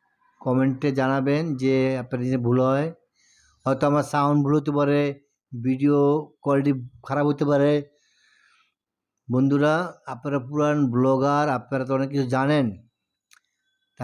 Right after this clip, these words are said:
আমি তো নতুন কনটেন্ট কিছু জানি না, তা আমি জানার জন্য আপনাদের রিকোয়েস্ট করতেছি, আমার ভিডিও যদি কোনো ভুল হয়ে থাকে আমাকে কমেন্টে জানাবেন, তাহলে ভুলগুলো আমি সংশোধন করব। কারণ আমি যতটুকু পারি,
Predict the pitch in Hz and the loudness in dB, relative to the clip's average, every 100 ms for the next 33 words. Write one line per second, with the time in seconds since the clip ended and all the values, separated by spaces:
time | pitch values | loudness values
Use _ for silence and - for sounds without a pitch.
0 | 123 127 123 139 135 151 147 147 143 135 | -4 -4 -2 -2 0 -2 -4 0 0 2
1 | 151 143 143 131 131 135 139 147 151 143 | 0 0 0 0 0 2 2 0 -2 -2
2 | 131 127 120 127 135 139 139 139 135 143 | -2 -2 -2 -2 0 0 0 0 0 -2
3 | 127 123 151 123 139 151 127 147 156 160 | -2 -2 -2 -2 -6 -6 -2 0 2 0
4 | - - - - - - 120 127 139 143 | -10 -20 -20 -20 -18 -6 0 2 2 0
5 | 123 127 139 143 143 147 143 120 107 131 | -2 0 0 2 2 2 0 -2 0 2
6 | 143 135 135 131 143 131 131 123 127 127 | 2 2 0 0 0 0 0 -2 -2 0
7 | 131 127 127 131 135 143 139 104 - _ | 0 0 0 0 2 2 2 0 -4 _
8 | _ _ _ _ _ 123 123 139 143 156 | _ _ _ _ _ -4 0 2 2 2
9 | 131 135 139 143 143 143 147 131 139 120 | 2 2 2 2 2 0 -2 -4 -6 -2
10 | 139 131 151 143 117 98 - _ _ _ | -2 -2 0 0 0 -2 -12 _ _ _
11 | _ _ _ _ _ _ _ _ - 131 | _ _ _ _ _ _ _ _ -8 -2
12 | 139 131 139 139 143 - 143 139 151 | 0 0 0 0 -4 0 0 2 2